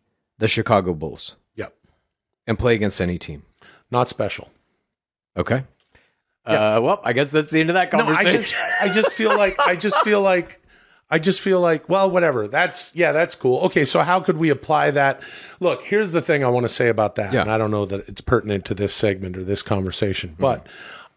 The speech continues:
Speaker 2: I think that, um, they're gonna run into some licensing difficulties, although it
Speaker 1: What?
Speaker 2: be,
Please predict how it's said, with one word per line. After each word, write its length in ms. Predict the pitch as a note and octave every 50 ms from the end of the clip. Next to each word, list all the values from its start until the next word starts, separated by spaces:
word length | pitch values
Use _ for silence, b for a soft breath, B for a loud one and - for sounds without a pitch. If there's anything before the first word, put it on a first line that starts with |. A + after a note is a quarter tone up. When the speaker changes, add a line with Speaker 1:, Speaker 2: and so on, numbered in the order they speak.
| -
Speaker 2:
I 180 | - D3 D#3 F3
think 460 | D#3+ - - D3 C3+ B2 - A#2+ A2+
that, 320 | A#2 A#2 A2+ A2 - - _ - -
um, 420 | A2+ A2 G#2 G#2 G2+ G2 G2 G2 - b b b b b b
they're 120 | A#2+ B2+ B2+
gonna 200 | C3+ C3 B2+ B2
run 180 | A#2+ A#2+ A#2
into 280 | A2+ A2+ A2 - - G2+
some 180 | - - A2+
licensing 800 | G2+ G2+ G#2 A2 G2+ - - A2 G2 - - G#2+ G2+ G2 G2 F#2+ - B B B B B B B B -
difficulties, 720 | C#3 B2+ C3 A#2+ A#2+ A2+ G#2 - A2 G#2 G#2 G2 - - - b b b b b b b
although 720 | - B2 B2+ B2+ C3+ F3 F3+ E3 C3+ B2+ B2 B2 A#2 - -
it 120 | - D3+ -
Speaker 1:
What? 120 | B3+ -
Speaker 2:
be, 140 | D3+ D3+